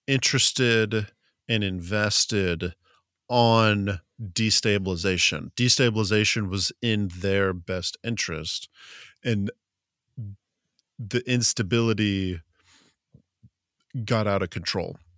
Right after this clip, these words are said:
I think this is important for us to note today that, that, like, you know, when I think about January sixth, at a minimum, January sixth was on some level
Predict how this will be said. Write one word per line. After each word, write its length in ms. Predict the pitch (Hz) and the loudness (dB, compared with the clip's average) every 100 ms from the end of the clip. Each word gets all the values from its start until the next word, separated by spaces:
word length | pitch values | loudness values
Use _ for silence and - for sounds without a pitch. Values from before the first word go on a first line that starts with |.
| _ _ _ _ _ - | _ _ _ _ _ -4
I 80 | 127 | -4
think 260 | - 131 | 0 -2
this 300 | - 123 - | 0 0 0
is 300 | 131 104 - - | 0 -2 -2 -4
important 460 | 123 - 127 123 | -6 -2 -2 -2
for 100 | - | 0
us 140 | 117 - | 0 0
to 120 | 113 | -2
note 240 | 104 104 | -2 -2
today 680 | - 95 107 117 98 92 92 87 - | -4 -2 2 2 0 -2 -6 -10 -8
that, 180 | 123 - _ _ _ _ _ _ | -6 -6 _ _ _ _ _ _
that, 140 | 165 | -4
like, 340 | 143 123 101 - _ - - _ _ _ _ _ | -2 -2 -2 -10 _ -20 -20 _ _ _ _ _
you 140 | 143 | 2
know, 100 | 131 | 4
when 140 | 113 113 | 6 4
I 60 | |
think 200 | 104 151 | 2 -2
about 200 | - 107 | 0 -2
January 480 | 92 107 101 95 90 | -2 -2 -2 -2 -4
sixth, 580 | - - 85 - - - _ _ _ _ _ _ _ _ _ - _ _ _ _ | -2 -4 -4 -8 -12 -12 _ _ _ _ _ _ _ _ _ -20 _ _ _ _
at 100 | 131 | 0
a 60 | 123 | 2
minimum, 680 | 113 131 139 117 98 85 82 - _ - | 6 8 8 8 4 0 -6 -12 _ -10
January 560 | 92 120 123 117 110 101 | -2 2 2 4 2 2
sixth 540 | - 113 95 - - - | 2 0 0 -2 -6 -10
was 640 | 113 101 101 98 92 - - - | -8 -2 0 0 -2 -4 -6 -4
on 220 | 110 98 | -2 0
some 360 | - - 120 | 0 2 0
level 640 | 107 104 101 92 85 80 | 0 0 0 -2 -4 -6